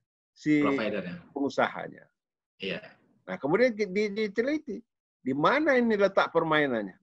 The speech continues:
Speaker 1: Apakah di providernya? Apakah?
Speaker 2: Hmm.
Speaker 1: Jadi bisa saja si
Speaker 2: Iya.
Speaker 1: pengusahanya sudah dapat seratus miliar,
Speaker 2: Iya.
Speaker 1: perlu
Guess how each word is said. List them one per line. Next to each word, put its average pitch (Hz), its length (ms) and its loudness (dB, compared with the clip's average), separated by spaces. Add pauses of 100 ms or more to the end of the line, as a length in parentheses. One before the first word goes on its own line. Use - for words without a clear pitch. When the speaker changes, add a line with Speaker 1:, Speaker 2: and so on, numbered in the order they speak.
Speaker 1:
Apakah 107 400 -4
di 101 80 -8
providernya? 92 960 -8 (480)
Apakah? 101 480 -4
Speaker 2:
Hmm. - 120 -20 (160)
Speaker 1:
Jadi 147 160 -4
bisa 196 360 2
saja 220 560 2 (520)
si 202 120 -10
Speaker 2:
Iya. - 80 -10
Speaker 1:
pengusahanya 165 640 2
sudah 147 240 0
dapat 135 320 0
seratus 123 400 -4
miliar, 160 720 0 (480)
Speaker 2:
Iya. - 0 -
Speaker 1:
perlu 196 320 4